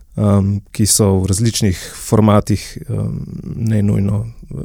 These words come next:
najbolj primernih za uvrstitev na to našo stran. In se pravi, to je prva naloga, ne, da, da, mm, transformiramo te podatke v nekaj, kar je čim lažje, eh, pretvoriti v, v neko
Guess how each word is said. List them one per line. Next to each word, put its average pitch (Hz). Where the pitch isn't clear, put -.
najbolj 107
primernih 104
za 98
uvrstitev 104
na 98
to 107
našo 104
stran. 135
In 101
se 107
pravi, 104
to 107
je 90
prva 98
naloga, 95
ne, 98
da, 101
da, 107
mm, 127
transformiramo 95
te 95
podatke 98
v 98
nekaj, 110
kar 98
je 95
čim 98
lažje, 98
eh, -
pretvoriti 98
v, 101
v 101
neko 104